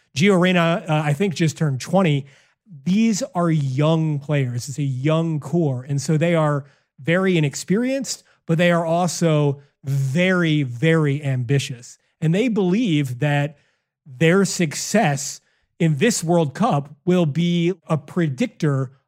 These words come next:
of how they're going to do in twenty twenty-six when the World Cup is back in North America. So I think this World Cup is step one. It's, like, the opening number. And twenty twenty-six, when these guys are in the primes of their career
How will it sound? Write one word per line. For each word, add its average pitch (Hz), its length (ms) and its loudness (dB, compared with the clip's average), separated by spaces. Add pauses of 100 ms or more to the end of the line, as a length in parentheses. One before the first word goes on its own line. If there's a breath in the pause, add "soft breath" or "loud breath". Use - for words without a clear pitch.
(140)
of 160 100 0
how 170 320 0
they're 170 160 2
going 160 200 2
to 151 80 2
do 143 420 2
in 143 180 0
twenty 147 360 -2
twenty-six 147 720 -4
when 151 120 -2
the 147 60 0
World 135 280 0
Cup 147 180 -2
is 147 220 -4
back 143 420 -2
in 147 180 0
North 127 220 -2
America. 135 460 -4
So 185 100 -2
I 185 80 4
think 208 220 0 (260 loud breath)
this 208 260 0
World 185 260 2
Cup 170 200 0
is 143 80 0
step - 260 -6
one. 180 360 2 (180 soft breath)
It's, 165 260 -2
like, 147 320 0 (140)
the 185 140 0
opening 190 420 4
number. 185 420 0 (220 soft breath)
And 156 220 2
twenty 208 320 2
twenty-six, 180 600 0
when 143 140 0
these 165 220 2
guys 175 280 2
are 156 80 4
in 147 100 2
the 120 100 -4
primes 170 640 2
of 151 140 2
their 156 180 4
career 151 580 2